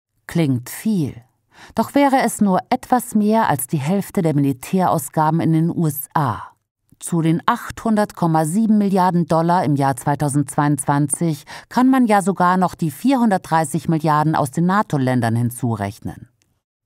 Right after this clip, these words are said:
Russland brachte es nur auf sechsundachtzig Komma vier Milliarden.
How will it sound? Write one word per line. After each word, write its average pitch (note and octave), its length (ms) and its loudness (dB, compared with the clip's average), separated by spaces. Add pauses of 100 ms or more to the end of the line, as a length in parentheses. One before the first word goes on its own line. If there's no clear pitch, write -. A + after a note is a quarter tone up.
(120)
Russland G3 480 0
brachte A3 400 0
es - 300 -2 (180)
nur F#3 560 2
auf C3 320 -2
sechsundachtzig - 920 -4
Komma F#3 300 2
vier F3+ 340 0
Milliarden. G2 680 -4